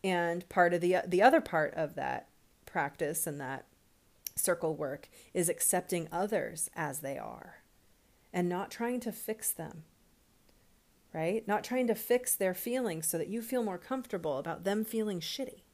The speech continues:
right? We don't hand over tissue and say, "Oh, it's okay, it's gonna be okay." What if it's not? It might not be okay for them.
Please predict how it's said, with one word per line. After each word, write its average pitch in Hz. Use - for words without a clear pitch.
right? 180
We 190
don't 214
hand 220
over 214
tissue 180
and 160
say, 165
"Oh, 233
it's 254
okay, 208
it's 202
gonna 240
be 190
okay." 170
What 233
if 302
it's -
not? 311
It 294
might 285
not 240
be 254
okay 254
for 175
them. 160